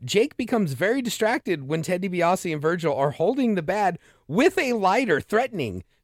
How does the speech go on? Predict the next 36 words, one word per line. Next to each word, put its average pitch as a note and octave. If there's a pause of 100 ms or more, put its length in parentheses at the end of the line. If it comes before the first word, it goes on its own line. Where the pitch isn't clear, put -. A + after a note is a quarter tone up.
to G#3
light D#3+
the F#3
bag G3
on G3
fire. G#3+ (640)
And E3
of E3+
course, D4
Jake E3+
would D3
be C3+
distracted D3+
from C#3
that. C#3+
And D3
then D3+
once G3+
again, D3+
that D3+
allows C3
Greg C#3
the B2
Hammer B2+
Valentine B2+
to A2+
take D3
advantage C3+
of C#3
the B2
situation, B2+
hit C#3
the C3+
old B2
chop C3
block, A#2+